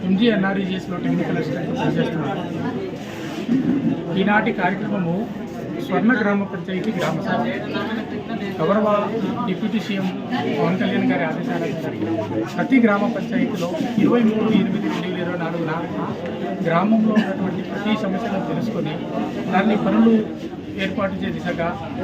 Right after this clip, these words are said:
మరియు పనులు గుర్తింపు ప్రక్రియలో భాగంగా ఈనాడు మనం ఈ, మన యొక్క బలపం గ్రామ పంచాయతీలో ఈ కార్యక్రమం నిర్వహించడం జరిగింది. ఈ కార్యక్రమానికి అధ్యక్షత గౌరవ పంచాయత్ సెక్రటరీ గారు, అదేవిధంగా ప్రథమ పౌరులైనటువంటి గౌరవ సర్పంచ్ గారు,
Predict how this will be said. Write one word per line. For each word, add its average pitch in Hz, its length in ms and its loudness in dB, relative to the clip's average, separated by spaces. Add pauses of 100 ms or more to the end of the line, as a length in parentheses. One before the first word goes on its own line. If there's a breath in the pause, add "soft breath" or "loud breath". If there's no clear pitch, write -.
(120)
మరియు 196 220 2 (180)
పనులు 254 200 8
గుర్తింపు 208 520 4
ప్రక్రియలో 190 400 0
భాగంగా 151 480 0 (460)
ఈనాడు 190 240 2
మనం 196 220 0
ఈ, 190 340 2
మన 180 180 2
యొక్క 160 480 2 (280)
బలపం 190 420 4
గ్రామ 190 200 0
పంచాయతీలో 190 800 2
ఈ - 20 2
కార్యక్రమం 180 440 -2
నిర్వహించడం 156 480 -4
జరిగింది. 202 760 -6
ఈ 190 40 0
కార్యక్రమానికి 214 640 -4
అధ్యక్షత 180 500 -6 (460)
గౌరవ 180 400 4 (800)
పంచాయత్ 190 240 0
సెక్రటరీ 185 280 -4
గారు, 180 220 -4 (300)
అదేవిధంగా 180 460 -4
ప్రథమ - 380 -4
పౌరులైనటువంటి 175 760 -4 (400)
గౌరవ 175 260 0
సర్పంచ్ 175 420 -8
గారు, 165 120 -4